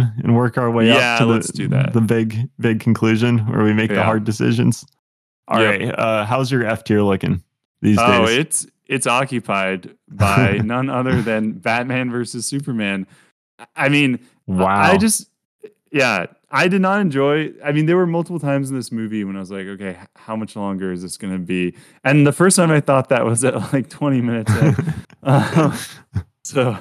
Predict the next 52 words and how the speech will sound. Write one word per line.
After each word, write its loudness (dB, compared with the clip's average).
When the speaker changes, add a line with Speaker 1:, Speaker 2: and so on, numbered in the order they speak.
Speaker 2:
I 2
think 2
it, -20
Speaker 1:
That's -2
Speaker 2:
it, -14
sorry, 0
go 0
ahead. -2
Speaker 1:
I -4
was 4
gonna 4
say, 0
that's -2
fair. -2
It's -4
definitely 2
too 0
long. 2
I 2
don't 2
think 0
I 0
felt -2
that -2
until 2
about 2
an 2
hour 2
and 4
a 4
half, 0
in 4
Speaker 2:
<laughs> 6
Speaker 1:
which -2
case 0
I 0
had 2
to 2
contemplate 0
my 2
mortality. 2
<laughs> -10
And 2
then 4
I 0
was 2
using 4
an 0
hour 0
and 0
another 2
an -2